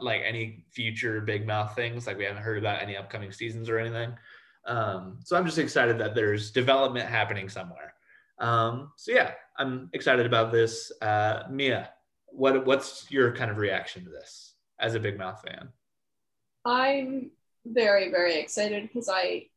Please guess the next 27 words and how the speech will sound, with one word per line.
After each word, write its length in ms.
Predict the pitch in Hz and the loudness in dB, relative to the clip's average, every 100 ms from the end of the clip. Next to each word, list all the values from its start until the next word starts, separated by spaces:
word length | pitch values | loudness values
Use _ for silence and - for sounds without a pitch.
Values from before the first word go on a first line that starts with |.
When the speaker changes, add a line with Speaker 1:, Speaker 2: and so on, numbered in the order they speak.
| _ 202 | _ 0
Speaker 2:
am 300 | 190 175 - - | 0 0 -4 -4
a 80 | |
huge 800 | 240 - 233 247 247 220 160 - | -6 -6 0 2 2 0 -4 -4
Big 220 | - 139 - | -4 -4 -4
Mouth 260 | - - - | -6 -8 -6
fan. 260 | - 64 - _ _ - | -6 -6 -12 _ _ -2
And, 480 | 202 170 147 131 139 - - 190 | 0 0 -2 -8 -14 -16 -8 -4
um... 360 | 170 160 - - - _ _ _ _ _ _ _ _ _ _ _ _ _ _ | -4 -4 -10 -20 -20 _ _ _ _ _ _ _ _ _ _ _ _ _ _
I 140 | 208 247 | 0 2
feel 180 | 262 | 2
like 160 | 240 240 | 2 2
I 80 | 269 | 0
kind 260 | 277 254 | 0 -2
of 100 | 262 | -2
forget 340 | - 220 208 202 | -4 0 0 2
about 260 | 214 208 | 0 0
it 220 | 208 202 - | 0 -4 -4
until 680 | 226 226 226 175 170 170 170 | -4 -2 0 2 2 0 0
there's 240 | 196 214 | -2 -2
a 40 | 175 | -4
new 120 | 160 | -4
season, 380 | - 170 185 196 | -4 -6 -6 -6
and 120 | 170 160 | -6 -4
then 100 | 156 | -4
I 120 | 151 | -6
just, 240 | - - | -8 -8
like, 200 | - - | -6 -8